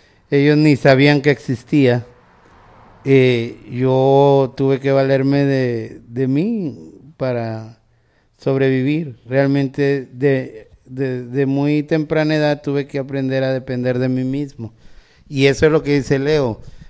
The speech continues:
sea, llevé maletas que todavía no me correspondían llevar. Eh, tuve que madurar a la fuerza y no tuve tiempo para disfrutar mi adolescencia. Nunca fui a una tardeada, nunca fui a una fiesta de mi...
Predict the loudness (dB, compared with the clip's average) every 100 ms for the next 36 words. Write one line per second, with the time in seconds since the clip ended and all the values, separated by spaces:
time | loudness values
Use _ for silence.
0 | -14 -2 0 2 4 4 4 4 4 6
1 | 6 6 -2 0 -2 0 0 2 2 2
2 | 0 -2 -4 -4 -4 -2 0 0 2 2
3 | 2 0 -4 -16 _ _ _ _ -8 -8
4 | -8 -10 -4 0 0 2 2 2 0 -4
5 | -2 0 2 0 2 2 2 0 0 -4
6 | -2 -2 -2 -4 -4 -2 -2 -4 -2 -2
7 | -2 -4 -4 -6 -6 -6 -4 -6 -6 -8
8 | -8 -10 -4 -2 0 0 -2 -4 -4 -4
9 | -4 -6 -6 -12 _ _ _ -2 -2 -2
10 | -2 -2 0 0 2 0 0 -2 -2 2
11 | 2 4 2 2 0 0 -2 -4 -6 -4
12 | -4 -2 -2 -4 -6 -8 -6 -6 -6 -8
13 | -8 -8 -6 -4 -4 -4